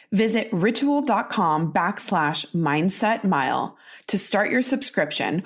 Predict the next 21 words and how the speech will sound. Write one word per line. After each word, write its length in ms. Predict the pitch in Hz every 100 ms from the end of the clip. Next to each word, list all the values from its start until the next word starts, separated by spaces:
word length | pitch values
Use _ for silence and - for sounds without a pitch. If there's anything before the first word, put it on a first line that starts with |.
| - -
or 140 | 240
if 100 | 247
you 120 | 247
already 280 | - 226 262
have 360 | 247 190 180 170
one, 360 | 139 123 143 - -
you 160 | 214 202
can 200 | 233 -
add 400 | 214 175 143 185 - - -
the 80 | 202
multivitamin 920 | 196 - 247 185 160 151 147 147 -
Essential 500 | 180 - 190 214 202
for 220 | - 185
Women 320 | 175 170 180 -
eighteen 360 | 165 - 208
and 140 | 208 -
Over 320 | 165 156 156
to 160 | 156 -
your 120 | 151
subscription 680 | 160 156 - - 139 147 143
today. 400 | - - -